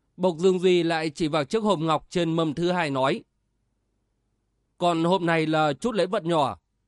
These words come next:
nhờ Hoa huynh chuyển dùm đến Phương cô nương." Hoa Nhất Kiệt nói lời tạ ơn,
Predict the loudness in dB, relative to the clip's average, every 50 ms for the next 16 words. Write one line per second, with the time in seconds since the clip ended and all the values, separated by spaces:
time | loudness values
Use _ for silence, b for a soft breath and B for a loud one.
0 | _ _ _ -10 -4 0 2 2 2 2 2 2 2 4 4 4 4 4 2 0
1 | -2 0 0 0 2 2 0 0 0 0 0 0 0 0 -2 2 2 2 2 2
2 | 0 0 2 2 2 0 -2 -6 _ _ _ _ _ _ _ _ _ _ _ _
3 | _ _ _ _ _ _ _ _ _ _ _ _ _ _ _ _ _ _ _ _
4 | _ _ _ _ _ _ _ _ _ _ _ -4 -2 -2 0 0 -2 -2 0 0
5 | 0 0 0 0 0 0 0 0 -2 -2 -2 -4 -4 -2 0 0 0 0 -2 -6